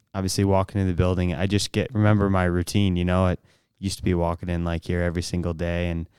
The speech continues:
I feel like I should be grabbing a coffee, having some oatmeal, and getting ready for my workout with Cam. And, uh, you know, I think that part's a little different, just coming in and having to text one of the guys to get their passcode to get through the door. <laughs> But, uh, no, it's fun, and,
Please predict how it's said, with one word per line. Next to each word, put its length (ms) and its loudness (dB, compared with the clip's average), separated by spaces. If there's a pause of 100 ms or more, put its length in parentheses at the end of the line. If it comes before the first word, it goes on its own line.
(300)
I 60 -10
feel 180 0
like 160 -2
I 80 -2
should 180 -8
be 240 0
grabbing 300 0
a 60 0
coffee, 420 2
having 200 2
some 200 0
oatmeal, 340 6
and 100 4
getting 180 2
ready 180 2
for 100 -2
my 140 4
workout 400 2
with 120 -4
Cam. 420 0
And, 200 0
uh, 240 -2 (640)
you 80 -2
know, 260 4
I 120 0
think 220 2
that 180 4
part's 240 4
a 40 2
little 200 4
different, 340 2
just 160 0
coming 300 4
in 180 4
and 220 0 (160)
having 240 2
to 60 2
text 300 -4
one 120 0
of 40 0
the 60 -2
guys 300 0
to 80 -14
get 140 -4
their 100 -4
passcode 560 2
to 80 2
get 100 0
through 140 0
the 120 2
door. 320 4 (320)
<laughs> 320 -4
But, 300 2
uh, 420 4 (320)
no, 220 6
it's 160 4
fun, 360 0
and, 280 0